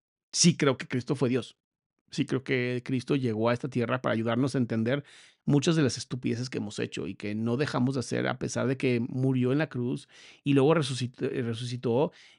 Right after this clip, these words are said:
y, ¿sabes? Y es-, está presente todo el tiempo, rompió el tiempo y el espacio. Nos hizo darnos cuenta que no debemos tenerle miedo a la muerte porque la muerte no existe. Y darte cuenta que la muerte no existe hace que tengas tanto valor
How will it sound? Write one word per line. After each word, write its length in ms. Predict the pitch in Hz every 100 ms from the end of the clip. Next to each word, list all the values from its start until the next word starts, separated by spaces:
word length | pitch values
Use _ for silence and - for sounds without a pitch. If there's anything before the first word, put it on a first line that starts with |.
| -
y, 380 | 120 117 113 - _ _
¿sabes? 400 | - 107 175 151
Y 60 | -
es-, 180 | - _ -
está 840 | 117 113 - _ _ _ _ 127 120
presente 540 | 156 - 151 185 165
todo 240 | 117 151 160
el 100 | 147
tiempo, 300 | 185 165 127
rompió 400 | 123 120 - 170
el 180 | 185
tiempo 300 | 175 151 151
y 60 | 156
el 60 | 113
espacio. 360 | - 175 147
Nos 160 | 113 117
hizo 140 | 156
darnos 220 | 180 170
cuenta 360 | - 135 131 165 - - _
que 80 | -
no 120 | 127
debemos 280 | 185 196 185
tenerle 300 | 147 143 160
miedo 180 | 151 160
a 40 |
la 100 | 139
muerte 320 | 120 147 123
porque 180 | 120 117
la 80 | 117
muerte 320 | 120 151 156
no 80 | 139
existe. 480 | 135 - 180 - - - - - _
Y 80 | 135
darte 380 | 185 233 247
cuenta 360 | - 156 160 147
que 80 | 123
la 100 | 120
muerte 520 | 123 139 156 165 180
no 100 | 147
existe 440 | 139 143 127 143 147
hace 260 | 151 202
que 120 | 196
tengas 500 | - 165 180 170 - _
tanto 340 | - 226 226 214
valor 380 | 127 120 165